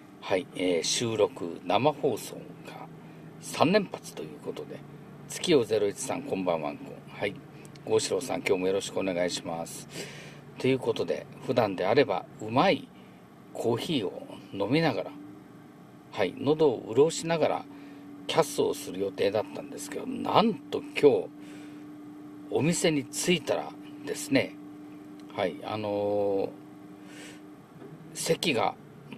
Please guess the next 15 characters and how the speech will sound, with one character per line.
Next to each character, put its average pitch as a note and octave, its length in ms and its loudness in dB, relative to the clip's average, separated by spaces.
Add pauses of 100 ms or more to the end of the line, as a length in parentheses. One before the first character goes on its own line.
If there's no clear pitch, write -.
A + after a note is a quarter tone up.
(120)
ま A2 320 4
あ、 G2 40 -6
席 D#3 300 -4
っ A#2 40 -4
て - 140 -2
い - 20 4
う F2+ 60 -2
か、 F#2+ 100 -2
ま A#2 240 4
ず、 G#2 200 -2 (1800)
う C3 40 -4
ん、 C#3+ 240 2
眩 A2+ 200 2
し - 280 -2
い。 - 40 -2